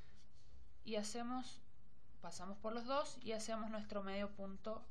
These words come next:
normal. Tomamos la mitad de la cadena,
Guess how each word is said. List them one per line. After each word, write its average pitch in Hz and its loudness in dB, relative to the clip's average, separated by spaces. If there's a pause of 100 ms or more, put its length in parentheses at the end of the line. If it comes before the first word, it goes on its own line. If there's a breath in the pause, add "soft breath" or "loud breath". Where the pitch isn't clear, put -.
(100)
normal. 160 -2 (1700 loud breath)
Tomamos 180 0
la 170 -2
mitad 165 -2
de 202 2
la 214 0
cadena, 262 0